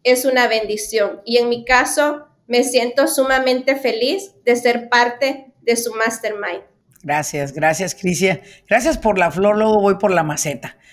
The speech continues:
Speaker 1: Ujú.
Speaker 2: Eh, Crisia, ahora dame tres consejos. Fíjate bien, estos tres consejos son para esa mamá soltera o papá soltero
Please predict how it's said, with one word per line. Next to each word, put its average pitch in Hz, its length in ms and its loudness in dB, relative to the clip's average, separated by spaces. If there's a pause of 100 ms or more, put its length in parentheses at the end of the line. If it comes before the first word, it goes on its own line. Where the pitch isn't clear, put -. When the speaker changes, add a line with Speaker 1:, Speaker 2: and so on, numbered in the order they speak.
Speaker 1:
Ujú. 247 240 -2
Speaker 2:
Eh, 180 440 2
Crisia, 240 360 2
ahora 226 540 0
dame 262 280 2
tres 262 300 0
consejos. 208 640 0
Fíjate 262 300 2
bien, 180 320 2 (560)
estos 339 280 0
tres 330 220 2
consejos 294 640 0
son 254 180 0
para 226 300 2
esa - 840 0
mamá 170 540 2
soltera 190 720 -4 (640)
o 170 180 0
papá 185 380 0
soltero 180 680 -2